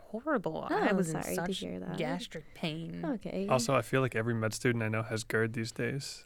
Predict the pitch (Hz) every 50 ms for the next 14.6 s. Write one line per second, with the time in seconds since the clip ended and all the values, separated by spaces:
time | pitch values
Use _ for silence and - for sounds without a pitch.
0 | - - 190 190 160 151 165 175 185 - - - - - - - - 117 113 117
1 | - - 117 113 - 120 113 - 117 113 117 107 127 131 - - - - - -
2 | - 233 208 - 220 277 294 - 339 - 226 - 311 180 180 175 180 180 - -
3 | 277 190 185 180 180 175 180 - - - 202 185 180 175 175 170 165 165 - -
4 | 175 160 151 - - 170 160 160 - - 151 147 143 151 - - - - - -
5 | - 156 151 151 156 - - - - 659 427 - 175 - - - - - - 135
6 | 139 - 220 214 165 190 185 - - - - - - 330 - 226 220 - 277 -
7 | - - - 127 117 - - 117 110 110 220 214 - - 202 190 185 - 190 180
8 | - - - - - 240 - - 160 - - 233 - - - - - - - -
9 | 1077 1077 1077 1077 1077 1077 - - - - - - - - - - - - 190 196
10 | 196 196 196 196 196 202 - - 294 311 349 311 302 - - 285 262 247 233 220
11 | 233 285 294 - 330 311 - - 226 202 202 208 208 202 202 202 202 196 190 -
12 | - 269 247 - 254 247 240 - 226 202 190 190 190 190 190 190 190 190 190 190
13 | 190 196 196 190 202 214 208 175 180 180 180 175 - 170 156 170 165 165 165 165
14 | 165 165 165 165 160 202 190 180 180 165 185